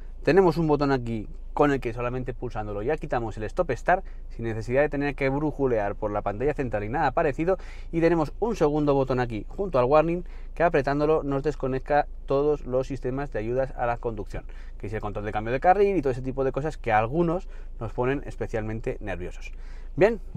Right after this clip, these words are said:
hecho esto, metemos, eh, la directa, recordemos que este es un cambio automático, la palanca siempre está aquí abajo, poniendo para la izquierda una vez que estamos en directa pasamos al carril secuencial y es tan fácil como empezar a circular. Empezamos con la prueba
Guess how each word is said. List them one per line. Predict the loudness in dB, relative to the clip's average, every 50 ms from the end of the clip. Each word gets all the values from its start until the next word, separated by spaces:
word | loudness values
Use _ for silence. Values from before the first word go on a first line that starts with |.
| -2 2
hecho | 2 4 6 6 6
esto, | 6 6 8 8 8 8 6 2 -10 -10 -10 -10 -10 -10 -10 -10 -10 -10 -10 -10 -10 -10 -10 -10 -8 -4
metemos, | -2 -2 0 2 2 2 2 2 2 0 0 -2
eh, | 0 2 2 4 4 4 6 6
la | 8 8
directa, | 8 8 8 6 6 6 6 6 6 4
recordemos | 2 -4 -2 -2 -2 -2 -2 -4
que | -4
este | -6 -4
es | -4
un | -4 -2
cambio | -2 0 0
automático, | 0 2 2 2 2 2 2 2 2 4
la | 4 2 4
palanca | 4 4 4 4 4 4 4 2 0
siempre | 0 -2 0 0 0 0
está | -2 -2 -2
aquí | 0 2 6
abajo, | 8 10 10 10 8 6 4 4 0 -10 -10 -10 -10 -10 -10 -10 -10 -8 -6 -6 -6 -6 -6 -10 -8 -8 -2
poniendo | 2 4 6 6 6 6 6
para | 6 4 4
la | 6 4
izquierda | 2 2 0 -2 0 0
una | 0 -2
vez | -4
que | -4 -4
estamos | -4 -4 -4 -4
en | -2
directa | 0 0 0 0 0 -2
pasamos | -2 -2 -2 0 0 0 0 0
al | -2 -2
carril | -2 -2 -2 -2 -2
secuencial | -2 0 0 0 2 4 6 6 6 4 2 -2 -8 -10 -10 -10 -10 -4 2
y | 4 6 6 4 2 0
es | -2 0 0
tan | 0 0
fácil | 0 0 -2 0
como | -2 -2 -2 -2 -2
empezar | -4 -4 -4 -2 -2 -2
a | -2 -4
circular. | -6 -8 -6 -4 -4 -4 -2 2
Empezamos | 4 4 6 6 6 6 6 6 6 6 4 4
con | 6 6 6 8
la | 10 8 8
prueba | 8 6 0 0 -2 -4